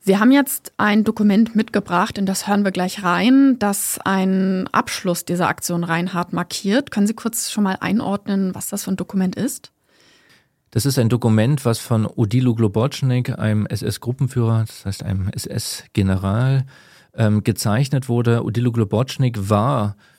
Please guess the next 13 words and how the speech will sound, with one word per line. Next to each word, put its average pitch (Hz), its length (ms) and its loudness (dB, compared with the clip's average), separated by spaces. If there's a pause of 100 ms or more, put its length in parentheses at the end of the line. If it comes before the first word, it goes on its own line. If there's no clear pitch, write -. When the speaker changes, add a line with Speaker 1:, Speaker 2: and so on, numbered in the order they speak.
Speaker 2:
für 117 680 0 (360)
die 104 260 0 (120)
Organisation 113 840 0
und 101 200 0
Durchführung 110 500 -2
der 107 140 -4
Aktion 104 360 -2
Reinhardt 101 720 -2 (640)
hauptverantwortlich 139 1400 -2 (760)
und 147 480 2 (1200)
hat 123 200 -4
verschiedene 151 640 0
Berichte 120 760 0